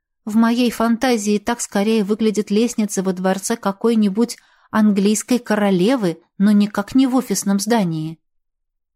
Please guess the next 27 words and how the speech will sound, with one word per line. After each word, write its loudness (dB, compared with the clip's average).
Удивление 0
мое 0
было 0
еще -2
большим, -2
когда -4
я 0
перевела -2
взгляд -2
чуть -6
выше -2
и 4
натолкнулась 2
на 4
разъяренное 2
лицо 0
некой 0
мадам 2
в -8
сером 0
платье 0
непривычного 0
древнего 2
фасона 0
и 0
нелепом 2
чепчике. -4